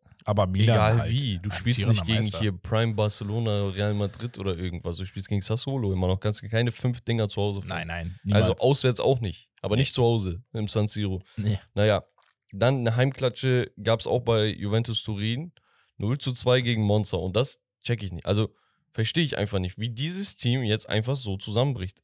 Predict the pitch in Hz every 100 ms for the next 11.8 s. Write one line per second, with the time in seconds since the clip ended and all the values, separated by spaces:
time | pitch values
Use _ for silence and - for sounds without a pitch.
0 | - 110 101 104 123 170 196 104 - 113
1 | 135 175 - _ _ _ _ _ 98 107
2 | 110 107 95 104 - 117 143 - 104 101
3 | 98 98 95 - - 101 120 - _ _
4 | 110 107 113 104 110 101 95 95 82 92
5 | - 143 - 139 147 208 - _ _ _
6 | _ _ 104 110 107 117 - 120 117 104
7 | - _ _ _ _ _ _ _ - 110
8 | 101 85 _ _ _ _ _ _ - 95
9 | 82 87 - - - 85 - 85 101 113
10 | 147 160 - - - 143 135 120 - _
11 | _ - 104 - 135 147 143 190